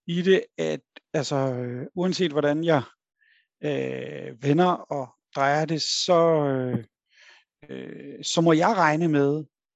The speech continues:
at andre mennesker, øh, ser på mig som,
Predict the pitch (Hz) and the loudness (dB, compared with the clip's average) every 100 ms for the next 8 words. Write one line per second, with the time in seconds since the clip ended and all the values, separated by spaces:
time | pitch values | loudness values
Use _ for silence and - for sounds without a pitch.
0 | - 160 147 131 - 143 147 156 143 139 | -14 -12 -12 -14 -10 -6 0 2 2 0
1 | - 151 117 - _ - 147 - - - | -2 -4 -4 -12 _ -16 -14 -12 -14 -16
2 | - - - - - - 180 143 139 139 | -20 -20 -18 -16 -12 -2 -2 -2 -4 -6
3 | 131 - 117 | -6 -6 -6